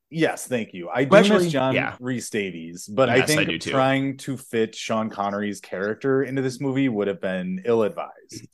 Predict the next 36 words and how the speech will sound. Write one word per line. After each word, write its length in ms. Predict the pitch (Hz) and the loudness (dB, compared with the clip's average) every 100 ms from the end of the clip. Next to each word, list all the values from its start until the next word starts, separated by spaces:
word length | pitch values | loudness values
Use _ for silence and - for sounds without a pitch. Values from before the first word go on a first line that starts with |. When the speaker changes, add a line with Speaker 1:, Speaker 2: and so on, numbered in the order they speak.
| - | 0
Speaker 2:
Yes, 520 | 139 92 - - - | 0 2 0 0 0
uh, 260 | - 110 101 | 2 2 2
totally 440 | 120 139 147 160 | 2 2 4 4
agree. 460 | 160 113 92 101 117 _ _ _ _ _ _ _ | 4 2 0 -2 -4 _ _ _ _ _ _ _
Um, 360 | 120 127 127 127 - _ _ _ | 4 6 6 2 0 _ _ _
so 600 | - - 196 185 180 - - _ _ | 2 6 8 10 8 4 -10 _ _
there 260 | 120 151 208 | 2 6 8
was, 200 | 226 185 | 8 6
like, 160 | 165 | 6
a 80 | 156 | 4
goal, 840 | 131 107 117 110 98 92 98 104 _ _ | 2 4 6 6 6 2 0 -4 _ _
as 180 | 113 113 | 2 2
with 140 | 113 | 0
the 120 | 117 110 | 2 2
ori-, 220 | 107 - | 2 2
like, 180 | 113 98 98 | 0 -2 0
the 120 | 110 | 2
other 220 | 110 101 | 4 2
ones, 420 | 90 92 95 98 | 0 -2 -2 -4
to 800 | - - 113 110 104 104 98 95 - | -4 0 2 4 2 2 2 0 -4
have 200 | 110 113 | -2 0
as 220 | 113 104 107 | 0 -2 -2
many 240 | 107 113 | 0 0
practical 400 | - 107 - 104 | 0 0 0 -6
effects 420 | 101 98 95 - - | -4 -2 -2 -4 -8
and 160 | 98 | -6
stunt 240 | - 90 69 | -4 -4 -4
work 260 | 87 - - | -6 -8 -8
in 160 | 95 | -6
the 80 | 92 | -6
movie 340 | 90 90 87 85 | -6 -6 -6 -8
as 120 | 90 | -10
possible. 760 | - - 92 - 80 71 82 - | -8 -2 -2 -2 -6 -4 -4 -4
And 400 | 98 92 98 - | -4 -4 -4 -6
I 80 | 101 | -6
think 280 | 104 92 | -6 -10